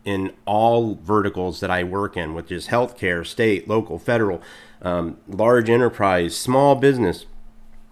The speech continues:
It doesn't matter. Everybody has the challenge, right? There's not a single person in your enterprise today that can tell you everything about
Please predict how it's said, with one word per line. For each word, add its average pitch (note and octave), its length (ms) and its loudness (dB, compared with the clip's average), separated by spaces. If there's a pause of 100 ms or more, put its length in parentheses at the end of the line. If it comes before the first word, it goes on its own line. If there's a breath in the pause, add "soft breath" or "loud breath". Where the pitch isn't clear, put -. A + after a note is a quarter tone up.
(140)
It C3 100 2
doesn't B2+ 300 2
matter. G#2 320 4 (500 soft breath)
Everybody C#3 760 4
has G#2 320 -2
the - 80 -6
challenge, F2 720 -2 (340 soft breath)
right? F#2 220 -2 (160)
There's A2 240 4
not A2+ 180 2
a G2+ 60 2
single E3 480 2
person B2 420 0
in A2 160 0
your A2+ 120 2
enterprise G2 500 0
today F2 400 -2 (160 loud breath)
that G#2+ 160 0
can G#2+ 160 4
tell G#2+ 160 2
you G2 300 0
everything B2+ 580 4
about F#2 320 -6